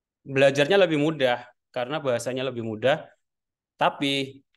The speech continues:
dia butuh pihak ketiga untuk diterjemahkan ke dalam bahasa mesin. Jadi, kelemahannya akan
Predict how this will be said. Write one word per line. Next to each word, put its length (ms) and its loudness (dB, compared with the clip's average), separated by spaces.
dia 520 0
butuh 240 -6
pihak 320 0
ketiga 320 -2
untuk 240 -4
diterjemahkan 640 -4
ke 80 -2
dalam 240 -2
bahasa 400 -4
mesin. 480 -6
Jadi, 420 -4
kelemahannya 520 2
akan 140 -2